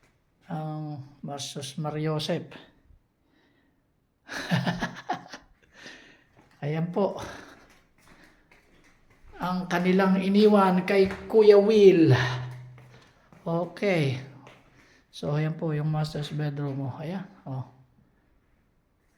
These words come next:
Ayan, ang iniwan nilang trabaho sa inyong Kuya Will, mga kabayan.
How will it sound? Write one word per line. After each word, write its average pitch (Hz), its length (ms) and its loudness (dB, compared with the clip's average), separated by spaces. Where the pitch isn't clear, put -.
Ayan, 151 240 -4
ang 143 140 -6
iniwan 156 480 -4
nilang 156 240 -8
trabaho 160 400 -2
sa - 160 -6
inyong 156 240 -4
Kuya 165 240 -6
Will, 160 240 -2
mga 156 320 -4
kabayan. 160 400 -4